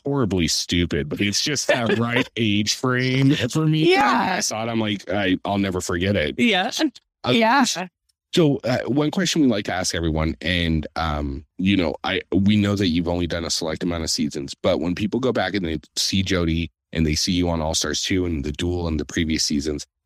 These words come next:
Speaker 1: um, what's one thing that you want them to know about Jody, you know, as far as, or, like, your message that you would want people to know about you?
Speaker 2: Uh, um,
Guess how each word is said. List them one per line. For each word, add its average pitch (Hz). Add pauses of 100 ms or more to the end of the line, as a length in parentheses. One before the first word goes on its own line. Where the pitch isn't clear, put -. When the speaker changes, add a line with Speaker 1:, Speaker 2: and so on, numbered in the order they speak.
Speaker 1:
um, 76
what's 92
one 98
thing 90
that 78 (160)
you 90
want 92
them 80
to 78
know 78
about 71
Jody, 67 (180)
you 87
know, 69
as 71
far 80
as, - (160)
or, 80
like, 82
your 92
message 85
that 73
you 80
would 80
want 80
people 78
to 69
know 65
about 60
you? - (240)
Speaker 2:
Uh, 254 (280)
um, 269